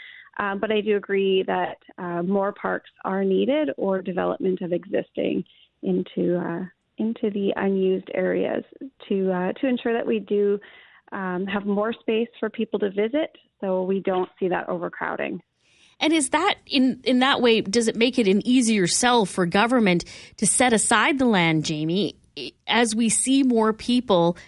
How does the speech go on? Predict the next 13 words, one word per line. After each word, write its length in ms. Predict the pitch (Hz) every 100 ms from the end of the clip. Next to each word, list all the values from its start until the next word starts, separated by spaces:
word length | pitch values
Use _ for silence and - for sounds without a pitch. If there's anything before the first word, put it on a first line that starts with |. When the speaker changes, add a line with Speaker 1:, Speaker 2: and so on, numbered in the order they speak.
| - _ _ _ _ _
Speaker 2:
going 360 | 254 269 285 233
out 360 | 277 339 - -
into 280 | 233 208
the 140 | 202 185
wilderness 580 | 185 175 175 170 156 165
and 140 | 190
experiencing? 760 | 175 - - 208 196 185 190 175
A 60 |
lot 220 | 165 262
of 80 | 415
people 260 | 277 269 240
hadn't 320 | 226 254 -
really 400 | 226 247 233